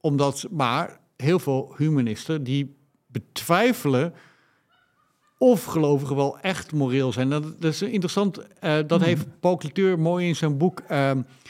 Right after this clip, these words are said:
Speaker 1: ehm, eh, Moreel Esperanto, maakt hij het onderscheid tussen heteronome en autonome ethiek.
Speaker 2: Mhm.
Speaker 1: Heteronome ethiek betekent dat je, je je moraal van een ander krijgt, dus van God.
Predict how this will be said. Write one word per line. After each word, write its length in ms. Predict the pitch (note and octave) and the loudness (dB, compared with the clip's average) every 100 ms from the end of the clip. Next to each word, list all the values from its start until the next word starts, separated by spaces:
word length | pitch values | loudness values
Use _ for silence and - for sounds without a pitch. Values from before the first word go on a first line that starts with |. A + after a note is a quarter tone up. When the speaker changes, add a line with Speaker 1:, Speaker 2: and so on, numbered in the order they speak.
| - _ - | -20 _ -8
Speaker 1:
ehm, 440 | C3+ B2+ B2+ B2 B2 B2+ - _ _ _ _ | -2 0 0 -2 -4 -8 -20 _ _ _ _
eh, 140 | - B2 D#3+ E3+ C#3 | -14 -10 -10 -12 -8
Moreel 420 | - C#3+ D#3 E3+ | 0 2 4 2
Esperanto, 520 | E3 - C#3 E3+ G3 E3+ | -2 -4 -2 0 0 0
maakt 160 | E3 | 0
hij 80 | D3 | 0
het 80 | D3+ | -4
onderscheid 420 | E3+ E3 - C#3+ | -4 -4 -4 -4
tussen 180 | C3 B2+ | -4 -2
heteronome 600 | C#3 G3 D3 D#3+ D#3 D3 | 0 0 -2 0 2 0
en 80 | C#3+ | 0
autonome 760 | C#3+ E3+ D3 C#3 B2+ A#2+ A#2 A2 _ _ _ _ _ | 0 0 0 0 2 2 -2 -8 _ _ _ _ _
ethiek. 460 | D#3+ D3+ C#3 - - | 0 0 0 -4 -10
Speaker 2:
Mhm. 140 | - B2+ | -4 2
Speaker 1:
Heteronome 500 | E3 F3 F#3+ D#3+ C#3+ | 2 2 2 2 2
ethiek 440 | C3 D3 F3+ - - | 0 -2 -4 -6 -14
betekent 480 | C3+ D#3+ D#3 D#3+ D3+ | -4 -2 -2 -2 -2
dat 220 | D3 C#3 | -2 -2
je, 160 | D3+ C#3+ | -4 -2
je 280 | C#3+ C#3 - | -2 -4 -6
je 140 | C#3 | -2
moraal 380 | C3+ C3+ C#3+ D#3 | 0 0 -2 -4
van 180 | - C#3+ | -4 -2
een 160 | C3+ | -2
ander 260 | D3+ G3+ D#3+ | -2 -2 -2
krijgt, 440 | - B2+ G#2+ - - | -2 -6 -6 -10 -16
dus 160 | G#2+ | -16
van 260 | - B2+ A#2+ | -10 -6 -6
God. 360 | - D#3 - | -2 -4 -4